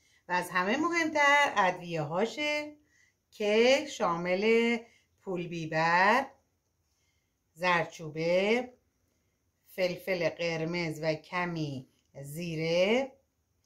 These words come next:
فلفل سیاه، اه، پودر تخم گشنیز،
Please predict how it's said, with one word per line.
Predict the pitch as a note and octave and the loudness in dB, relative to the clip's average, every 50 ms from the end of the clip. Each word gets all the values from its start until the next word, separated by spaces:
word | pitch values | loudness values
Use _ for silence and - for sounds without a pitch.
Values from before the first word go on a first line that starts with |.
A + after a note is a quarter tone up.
| _ _ _ _ _ _ _ _ _ _ _ _ | _ _ _ _ _ _ _ _ _ _ _ _
فلفل | G#3 F3+ F3 E3 - G3+ F#3+ F3 D3+ C#3+ | -2 -2 -2 -4 -4 -4 -4 -4 -4 -6
سیاه، | - - - - F3 E3 E3 E3 E3+ F3 F#3 G#3 A#3+ C4+ D4 D4 - - _ _ _ _ _ _ _ _ _ _ _ _ _ _ _ _ _ _ _ _ _ _ _ _ _ _ _ _ _ _ _ _ _ | -8 -12 -14 -12 -6 -2 0 2 4 4 4 4 4 4 2 0 -2 -14 _ _ _ _ _ _ _ _ _ _ _ _ _ _ _ _ _ _ _ _ _ _ _ _ _ _ _ _ _ _ _ _ _
اه، | - D#3+ E3 E3 E3 E3 E3 | -8 -6 -4 -4 -6 -6 -6
پودر | D#3 - _ - B3 C4 C4 C4 A3+ C4+ C4 C4 C4 | -8 -12 _ -6 -6 -4 -4 6 8 8 10 10 8
تخم | B3+ B3+ - B3+ A#3+ A#3 A#3 - A#3 A#3 A3+ A3 G#3+ G#3+ G#3+ G#3 | 6 4 2 2 2 2 0 -4 -4 0 0 2 4 4 2 0
گشنیز، | G3 E3 F#3+ F3 D#3+ D#3 - - F3+ F3+ F#3 F#3+ G3+ G#3 A3 B3 C#4+ D4 D4+ D4 | 0 -4 -6 -6 -6 -6 -10 -10 -6 -6 -2 -2 0 2 2 2 0 -2 -4 -8